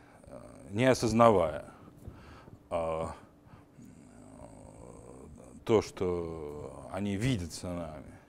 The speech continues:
То есть для самого человека может быть неожиданным, как было показано,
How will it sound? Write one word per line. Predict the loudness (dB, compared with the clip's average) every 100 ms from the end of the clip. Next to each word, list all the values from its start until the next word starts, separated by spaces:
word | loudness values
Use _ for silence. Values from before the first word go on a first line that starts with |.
| -20 -20 -20 -20 -20 -20 -18
То |
есть | -18 -16
для | -16 -10 -4
самого | 2 8 8
человека | 8 8 10 10 8
может | 2 2 0
быть | -2 -4
неожиданным, | -2 -2 0 0 0 -4
как | -8 -10
было | -6 -6
показано, | -6 -10 -8 -8 -6 -10